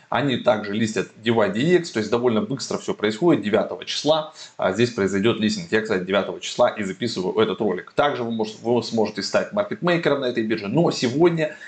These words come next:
я бы хотел поговорить, а, о фишках, а, как централизованные биржи применяют А М М технологии, технологии дексов, да,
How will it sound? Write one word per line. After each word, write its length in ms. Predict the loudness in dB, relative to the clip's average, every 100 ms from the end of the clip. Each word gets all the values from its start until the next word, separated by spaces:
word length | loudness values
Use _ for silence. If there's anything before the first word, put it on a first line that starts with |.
| -10
я 280 | -2 2 2
бы 120 | 2
хотел 340 | -4 0 2 2
поговорить, 580 | 0 2 2 2 -2 -14 -20 _
а, 480 | 0 2 4 2 0
о 160 | 2 2
фишках, 580 | 2 -2 -2 -2 -4 -8 _ -4
а, 220 | -2 0
как 400 | 2 2 0 -10 _
централизованные 760 | -4 0 2 4 4 4 4 2
биржи 540 | 2 2 4 0 -2 _ -2
применяют 720 | 0 2 2 6 6 6 4
А 100 | 0
М 140 | 2 2
М 120 | 0
технологии, 600 | -4 0 4 4 2 0
технологии 600 | -2 0 2 2 2 -2
дексов, 560 | 2 4 4 2 -4 2
да, 240 | 2